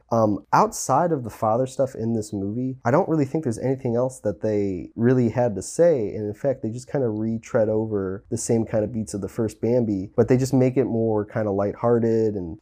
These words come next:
you know, the colors are really bright, and everyone's kinda talking with a, with, like, a baby voice. So when it gets serious, they get serious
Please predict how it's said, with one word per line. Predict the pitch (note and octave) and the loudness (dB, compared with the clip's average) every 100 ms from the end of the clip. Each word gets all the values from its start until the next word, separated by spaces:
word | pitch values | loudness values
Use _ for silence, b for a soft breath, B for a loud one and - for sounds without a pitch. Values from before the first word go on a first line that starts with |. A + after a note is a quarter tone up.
| - | -4
you | |
know, | G#2 | -2
the | G2 | -2
colors | - B2 A#2+ A2+ | 2 4 4 2
are | A2 | 0
really | A#2 A2 | 0 0
bright, | G#2+ A2 A2 A2 G2+ | 2 2 2 0 -2
and | F#2 F2+ - _ | -6 -8 -14 _
everyone's | C#3 D#3 E3 - | 0 4 2 2
kinda | C#3 A#2 | -2 -2
talking | - G#2+ - G#2+ | -2 -2 -2 -4
with | A2 A#2 | -4 -2
a, | A2 G2 - | -2 -2 -4
with, | A2+ A2+ | -6 -4
like, | G#2 | -4
a | G#2+ | -2
baby | G2+ G2 G2+ | -4 -4 -6
voice. | G2 G2+ G2+ | -4 -6 -6
So | - A2+ G#2 G#2+ | -4 2 2 2
when | C3+ C#3+ | 4 4
it | C#3+ | 4
gets | A#3 - | -2 -6
serious, | - F3 C3+ A2 G#2 | -2 2 2 0 -2
they | A#2+ A#2 | -2 -2
get | D#3+ | -2
serious | D#3+ C#3+ C3 F#2 A1+ - - | -4 -2 -2 -2 -6 -12 -16